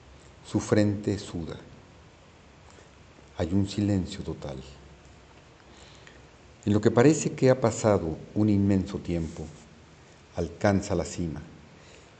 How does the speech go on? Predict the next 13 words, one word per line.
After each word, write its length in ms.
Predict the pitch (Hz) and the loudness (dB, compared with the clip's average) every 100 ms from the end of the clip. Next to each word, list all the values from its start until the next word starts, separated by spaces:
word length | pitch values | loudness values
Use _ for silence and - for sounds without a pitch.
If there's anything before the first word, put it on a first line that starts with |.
| - | -8
llega 420 | 95 104 110 123 117 | 4 6 8 4 0
hasta 340 | 107 - 107 | -2 -2 -2
su 180 | 92 - | 0 2
altura 460 | 95 87 - 107 107 | 0 0 0 2 2
total 520 | - - 92 95 110 - - - - - - | -2 -2 0 0 -4 -10 -16 -20 -20 -20 -8
y 100 | 95 | -2
ve 120 | 95 | 2
por 180 | 95 92 | 2 0
encima. 440 | 80 - - 78 78 - - - - - - - - - - - - - - - - 92 | -2 -4 -8 -8 -10 -16 -20 -20 -20 -20 -20 -20 -20 -20 -20 -20 -20 -20 -20 -20 -10 -2
En 80 | |
el 80 | 92 | 0
mismo 260 | 101 113 131 | 0 2 0
instante 720 | - - 123 113 113 120 | 0 0 2 0 -4 -6